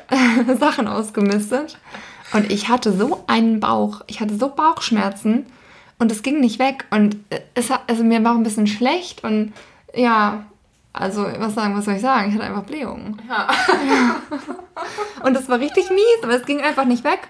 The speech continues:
Speaker 1: Auch abends, dann hab ich, da ging zwar ein kleiner Furz, ging, der ging da raus, aber es hat
Speaker 2: Hä,
Speaker 1: einfach
Speaker 2: aber
Speaker 1: nicht
Speaker 2: wir waren doch
Speaker 1: besser
Speaker 2: alle
Speaker 1: geworden.
Speaker 2: gemeinsam.
Speaker 1: Nee, als
Speaker 2: Hast du
Speaker 1: ihr weg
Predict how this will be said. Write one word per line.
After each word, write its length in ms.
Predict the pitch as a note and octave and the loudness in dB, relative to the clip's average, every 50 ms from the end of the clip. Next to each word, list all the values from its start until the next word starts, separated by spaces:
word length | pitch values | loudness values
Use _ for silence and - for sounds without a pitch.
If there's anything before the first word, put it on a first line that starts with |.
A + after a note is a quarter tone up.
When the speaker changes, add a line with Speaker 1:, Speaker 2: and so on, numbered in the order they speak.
| - - - - _ _ _ _ _ _ | -20 -20 -20 -20 _ _ _ _ _ _
Speaker 1:
Auch 200 | - C4 C4+ - | 2 2 2 2
abends, 480 | - - - F4+ F#4 F4 E4+ C#4+ - - - | 2 4 4 4 4 2 -2 -6 -8 -10 -6
dann 420 | B3 A#3 A#3 A#3 A3+ A3+ - A#3+ | -2 0 0 0 -2 -4 -4 -2
hab 100 | C4+ C#4 D#4 | -2 -2 -2
ich, 200 | D#4+ C#4 - - | -4 -6 -6 -4
da 100 | A#3+ A#3 | -4 -4
ging 320 | A3+ G#3+ D4 F4 F4+ F4+ | -4 -4 -4 -4 -6 -4
zwar 220 | - - D4 C#4+ C#4+ | -2 0 2 2 2
ein 140 | C4+ C4 | 2 0
kleiner 260 | B3 C#4 C4+ C4 C4 B3+ | -2 -2 -2 -2 -2 -4
Furz, 400 | - E4 G4+ G#4 G#4 - - - | -4 -4 -4 -4 -6 -8 -14 -12
ging, 240 | - E4 F#4+ F4+ | -10 -10 -6 -4
der 100 | D4 C#4+ | -4 -4
ging 160 | C4 D4 D#4 D#4 | -4 -4 -2 -2
da 120 | D4 C#4 | 0 2
raus, 300 | C4+ F4 F#4+ - F#4+ E4 | 2 2 2 2 2 0
aber 280 | - - B3+ C4 C4 C4+ | -2 -2 -2 -2 -2 -2
es 40 | C#4+ | -2
hat 340 | D4+ E4+ F4 F#4+ F#4+ E4+ D#4 | -2 -2 -2 0 0 2 4
Speaker 2:
Hä, 80 | B3+ C4+ | 6 6
Speaker 1:
einfach 160 | D4+ D4 D4 C#4+ | 6 6 6 4
Speaker 2:
aber 100 | C#4+ - | 4 2
Speaker 1:
nicht 100 | - C4+ | 2 4
Speaker 2:
wir 80 | B3 B3+ | 4 4
waren 120 | C4+ C4+ | 4 4
doch 80 | D#4+ - | 4 2
Speaker 1:
besser 120 | - F#4+ D#4+ | 4 4 4
Speaker 2:
alle 100 | D4+ D4+ | 4 4
Speaker 1:
geworden. 200 | D4 C#4 C4+ C4 | 4 4 4 4
Speaker 2:
gemeinsam. 720 | B3 C4 F4 G#4 G#4 D#4+ A#3 G3+ F#3+ G3 G3 G3 G#3+ G#3 | 4 2 2 0 -2 -2 -2 -2 -2 -2 -4 -2 0 2
Speaker 1:
Nee, 260 | G#3 A3 A#3+ C4 C4+ A#3 | 2 4 4 4 2 2
als 60 | A3 | 2
Speaker 2:
Hast 80 | A3+ G#3+ | 0 0
du 40 | A#3 | 0
Speaker 1:
ihr 60 | G#3 | 2
weg 60 | G#3+ | 2